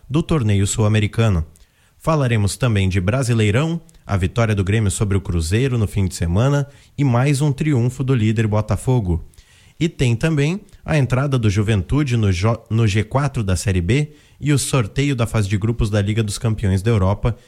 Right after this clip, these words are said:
que acontece amanhã. Eu sou Arthur Camponogara e apresento o programa de hoje com meus colegas Alexandre Labella e Cadu Schreiber. Boa tarde, meus amigos. Como vocês estão?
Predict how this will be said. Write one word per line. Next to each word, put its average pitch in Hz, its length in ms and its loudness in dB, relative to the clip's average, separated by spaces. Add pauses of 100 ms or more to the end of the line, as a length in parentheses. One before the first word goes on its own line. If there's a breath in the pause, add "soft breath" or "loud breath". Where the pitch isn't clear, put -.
(120)
que - 80 -4
acontece 127 600 -2
amanhã. 98 480 2 (460 soft breath)
Eu 123 140 0
sou 107 240 0
Arthur 92 260 0
Camponogara 123 680 0
e 135 60 2
apresento 113 480 0
o - 20 -16
programa 104 420 2
de 95 140 -2
hoje 110 260 0
com 104 120 -4
meus 101 180 0
colegas 98 460 0
Alexandre 147 520 0
Labella 104 540 2 (220 loud breath)
e 120 80 -4
Cadu 101 280 0
Schreiber. 101 560 0 (380 soft breath)
Boa 123 160 2
tarde, 127 300 -2
meus 113 200 2
amigos. 104 360 2
Como 113 240 2
vocês 101 320 2
estão? 85 360 0